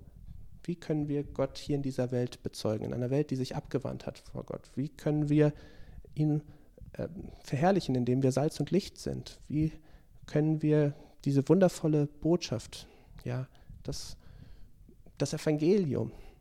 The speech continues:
wie können wir das weitergeben an die Menschen, dass auch wirklich jeder Mensch diese hört? Und, ähm, da haben wir eine riesige Aufgabe.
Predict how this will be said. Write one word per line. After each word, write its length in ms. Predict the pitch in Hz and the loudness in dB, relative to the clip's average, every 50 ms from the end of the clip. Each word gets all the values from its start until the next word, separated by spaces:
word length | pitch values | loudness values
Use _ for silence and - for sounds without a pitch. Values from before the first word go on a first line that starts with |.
| - - | -20 -18
wie 80 | - - | -16 -10
können 200 | - - 175 165 | -4 -2 0 0
wir 60 | 160 | 0
das 200 | 156 147 - - | 0 -2 -4 -2
weitergeben 600 | 180 175 202 - 165 143 - 117 113 - 139 139 | -2 0 0 0 0 -2 -2 -2 -4 -4 -4 -6
an 80 | 135 123 | -4 -4
die 80 | 120 | -4
Menschen, 460 | 123 123 117 117 - - - 127 127 - - - - - - - - - - - - - | -4 -2 -4 -4 -4 -6 -8 -8 -8 -10 -14 -20 -20 -20 -20 -20 -20 -20 -20 -16 -10 -8
dass 160 | - - - | -4 0 0
auch 140 | 139 - - | 0 0 0
wirklich 320 | 147 - 156 - - - | -2 -2 -4 -4 -2 0
jeder 220 | 160 185 175 170 | 2 4 4 4
Mensch 320 | 165 160 160 165 - - - | 4 2 2 0 -2 -4 -2
diese 320 | - 165 160 - 160 151 | -2 0 4 4 6 6
hört? 440 | 147 160 175 175 - - - - - - - | 6 6 4 2 0 -4 -8 -12 -16 -10 -6
Und, 340 | 135 127 123 123 127 - | -2 -2 0 0 0 -2
ähm, 280 | 120 123 120 123 127 131 - - - | -2 -2 0 0 -2 -4 -6 -4 -2
da 160 | 135 131 131 | 0 2 2
haben 100 | 147 151 | 2 4
wir 80 | 151 147 | 4 6
eine 200 | 147 143 139 - | 6 6 4 4
riesige 360 | 165 165 - 165 - 147 - | 0 0 2 4 4 6 8
Aufgabe. 640 | 135 170 - - - - 127 110 113 113 123 139 | 8 6 6 4 0 0 0 2 2 0 -2 -2